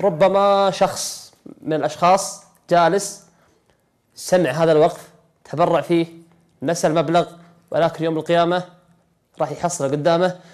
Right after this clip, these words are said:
لأن، لأن الله عز وجل يقول: "ومن يعمل مثقال ذرة خيرا يره، ومن يعمل مثقال ذرة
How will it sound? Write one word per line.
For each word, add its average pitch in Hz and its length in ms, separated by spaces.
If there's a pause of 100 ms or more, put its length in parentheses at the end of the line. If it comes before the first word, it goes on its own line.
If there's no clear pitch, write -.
(280)
لأن، 156 80
لأن 170 440
الله 185 160
عز 151 220
وجل 180 260
يقول: 170 280 (380)
"ومن 156 220
يعمل 165 320
مثقال 160 360
ذرة 156 380
خيرا 156 320
يره، 151 440
ومن 156 200
يعمل 147 260
مثقال 151 300
ذرة 151 180